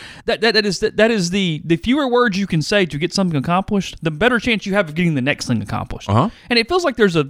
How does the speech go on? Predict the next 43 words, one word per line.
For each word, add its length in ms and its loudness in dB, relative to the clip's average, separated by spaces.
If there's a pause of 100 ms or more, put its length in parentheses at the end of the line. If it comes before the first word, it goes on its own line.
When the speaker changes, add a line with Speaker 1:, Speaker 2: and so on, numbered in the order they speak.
(140)
Speaker 1:
there's 200 0
a 40 4
huge 300 0
disconnect 500 0
here 200 0
where 160 0
I 80 2
feel 220 -2
like 320 0 (880)
they 140 4
moved 260 0
the 60 -2
monument, 540 -2 (360)
they 280 0
don't 260 0
put 120 0
headstones 500 -2
in. 120 -2
I 20 0
mean, 140 2
from 180 0
a 40 0
standpoint 540 -2
of, 200 0 (460)
you 80 -6
know, 100 2
they, 180 0
they 160 0
didn't 200 -2
take 200 2
the 60 -4
donors' 380 0
money. 380 2
I 60 -10
mean, 160 0
there's 160 0
a 60 -2
lot 200 2
of 100 4
wins 380 0
here 300 2
for, 160 -6
Speaker 2:
Yeah. 260 0